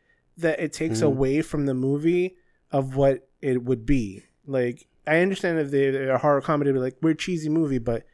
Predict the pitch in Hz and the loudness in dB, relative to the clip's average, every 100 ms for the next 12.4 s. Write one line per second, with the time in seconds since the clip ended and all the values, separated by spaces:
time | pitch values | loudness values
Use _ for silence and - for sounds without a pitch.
0 | _ _ _ - 180 180 185 160 151 147 | _ _ _ 0 0 4 2 4 2 0
1 | - 151 151 156 147 147 135 120 120 127 | -2 0 0 -2 -2 -2 -4 -2 -2 0
2 | 147 170 - _ _ _ _ 151 - - | -2 -4 -8 _ _ _ _ -2 0 0
3 | 135 127 131 131 147 - 127 127 135 127 | 2 2 0 0 -2 -2 -4 0 0 2
4 | - 131 147 151 123 107 113 139 131 123 | 2 2 0 0 -2 -4 0 0 0 -4
5 | - 139 131 131 127 120 117 _ _ _ | -4 -6 -4 -4 -2 -2 -4 _ _ _
6 | _ _ _ - 147 135 131 131 131 - | _ _ _ -2 2 4 4 2 0 -6
7 | _ _ - - 131 131 127 127 120 - | _ _ -8 -2 0 2 0 0 -4 -8
8 | _ _ _ _ 147 127 117 - _ - | _ _ _ _ -2 -2 -2 -8 _ -8
9 | 143 135 123 _ 143 135 131 131 156 156 | -2 -2 -4 _ -2 0 0 4 6 8
10 | 160 151 165 160 165 165 185 139 139 135 | 8 6 4 4 0 0 0 0 0 2
11 | 143 - 143 143 151 147 123 123 185 202 | 0 -2 -4 0 0 0 -2 -4 -2 0
12 | 170 135 123 | 2 2 -2